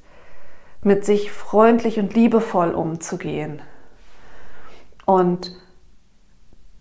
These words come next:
das auch bewusst sich zu entscheiden, mit sich selbst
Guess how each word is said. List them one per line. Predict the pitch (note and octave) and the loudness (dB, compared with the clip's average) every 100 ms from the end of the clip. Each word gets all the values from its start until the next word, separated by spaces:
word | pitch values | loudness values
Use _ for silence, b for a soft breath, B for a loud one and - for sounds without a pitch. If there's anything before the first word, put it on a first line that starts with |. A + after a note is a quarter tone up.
| - | -6
das | F#3+ F#3 - | -4 -2 2
auch | G#3 G3+ - - B B B - | 2 2 -4 -10 B B B 4
bewusst | G3+ G3 C#4 D#4+ - - | 4 8 6 6 0 -4
sich | G#3+ - | -6 -2
zu | G#3+ | 0
entscheiden, | G3+ - A#3 B3 B3+ B3+ F#3 D3+ D#3 b b b b b b b - | 0 2 6 8 8 6 2 -2 -8 b b b b b b b 0
mit | G#3 A3+ A3+ | 4 4 4
sich | A#3+ - | -2 2
selbst | C4+ B3 F#3+ - - - | 6 6 4 0 -4 -4